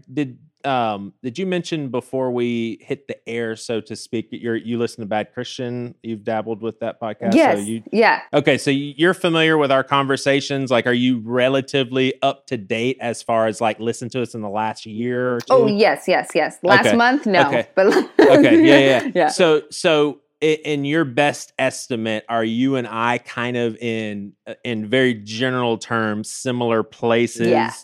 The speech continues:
Speaker 2: Yes.
Speaker 1: at, at Seek and Fa-, okay. Okay, so basically what you're doing is, uh, wanting to take, take the Bible that we've all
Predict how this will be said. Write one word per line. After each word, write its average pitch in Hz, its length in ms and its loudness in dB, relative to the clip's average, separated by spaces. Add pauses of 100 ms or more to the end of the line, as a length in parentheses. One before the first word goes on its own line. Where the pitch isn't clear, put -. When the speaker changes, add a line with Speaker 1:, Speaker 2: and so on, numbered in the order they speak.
(160)
Speaker 2:
Yes. 147 420 0
Speaker 1:
at, 117 160 -4
at - 80 -20
Seek - 200 -4
and 110 100 -8
Fa-, 120 180 0
okay. 113 280 0 (340)
Okay, 120 240 0
so 131 380 0 (340)
basically 160 460 2
what 131 260 -2
you're 147 160 0
doing 120 540 0
is, 110 600 -4 (140)
uh, 107 60 -12 (420)
wanting 127 600 -4
to 110 760 0 (680)
take, 156 480 -2
take 147 260 -2
the 135 80 -4
Bible 123 460 0
that 113 180 -4
we've 113 300 -4
all 117 680 0